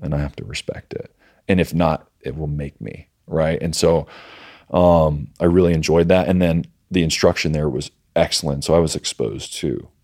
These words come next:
really incredible teachers all through that time. And I had the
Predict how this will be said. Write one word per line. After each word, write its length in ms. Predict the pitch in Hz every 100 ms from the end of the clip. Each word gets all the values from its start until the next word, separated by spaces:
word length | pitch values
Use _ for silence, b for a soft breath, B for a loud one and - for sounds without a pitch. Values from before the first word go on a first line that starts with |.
| _
really 400 | 104 95 90 82
incredible 600 | 69 73 - 78 71 69 _
teachers 680 | - 92 - 107 123 117 - _ _ _ _ _ _ _ _ _ _ - -
all 160 | 78 76
through 200 | - 82
that 200 | 76 -
time. 300 | 85 82 80
And 100 | 78
I 20 |
had 220 | 76 73
the 120 | 71